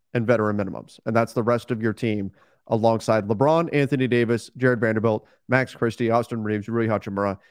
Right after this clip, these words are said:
and the seventeenth pick. Again, that number changes if Rui gets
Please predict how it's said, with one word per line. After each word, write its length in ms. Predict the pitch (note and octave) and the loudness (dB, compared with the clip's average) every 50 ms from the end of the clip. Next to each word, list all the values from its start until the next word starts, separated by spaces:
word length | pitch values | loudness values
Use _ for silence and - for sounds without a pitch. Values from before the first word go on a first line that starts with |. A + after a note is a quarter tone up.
| _ _ _ - | _ _ _ -4
and 100 | A2+ G#2+ | -4 -4
the 60 | G#2 | 0
seventeenth 440 | - A#2 A2+ G#2 - A#2+ A2+ G2+ - | 2 2 2 2 2 -4 -4 0 2
pick. 220 | C3 B2+ B2 - _ _ _ _ | 2 2 2 -2 _ _ _ _
Again, 440 | - B2 B2+ C3+ D#3+ D#3+ E3 F3 E3 - _ - | -2 0 4 4 4 4 4 2 -4 -6 _ 0
that 160 | B2+ A2+ A#2 | 0 2 2
number 300 | C3 B2+ A#2 A#2+ A2+ - | 0 2 0 -2 -2 -4
changes 560 | - - D#3+ F3 F#3+ E3+ G3+ A3 A3+ A3+ - - _ _ _ _ _ | -2 0 2 2 2 2 2 0 0 -2 -8 -16 _ _ _ _ _
if 220 | - C3+ B2+ - | 2 2 2 2
Rui 300 | - B2 B2+ D3 D#3 D3+ | 2 2 4 4 4 2
gets 260 | C3+ D#3 E3+ E3 - | 4 2 2 2 0